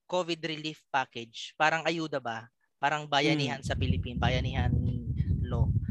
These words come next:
Speaker 1: na nagbibigay ng ayuda sa mga taga U S. And,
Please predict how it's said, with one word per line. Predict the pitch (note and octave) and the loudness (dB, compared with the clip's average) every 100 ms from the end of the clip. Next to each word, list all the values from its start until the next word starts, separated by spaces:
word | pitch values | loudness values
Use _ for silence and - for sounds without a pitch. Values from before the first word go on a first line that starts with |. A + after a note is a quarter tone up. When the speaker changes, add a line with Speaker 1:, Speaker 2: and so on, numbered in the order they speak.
| - - | -2 -2
Speaker 1:
na | D3 | 0
nagbibigay | D#3 D3+ D#3 D#3 D#3 D3+ | 0 0 -2 0 2 2
ng | D3 D3 | 0 -4
ayuda | C#3 D3 C#3+ C#3+ B2 B2 | -4 -2 -2 -2 -4 -4
sa | C3+ | -6
mga | B2 B2+ | -10 -10
taga | B2+ A#2+ | -10 -10
U | A#2 A#2 | -10 -8
S. | A#2+ A#2+ - _ - - - _ _ | -8 -10 -14 _ -20 -20 -20 _ _
And, | F3 F3 | 2 2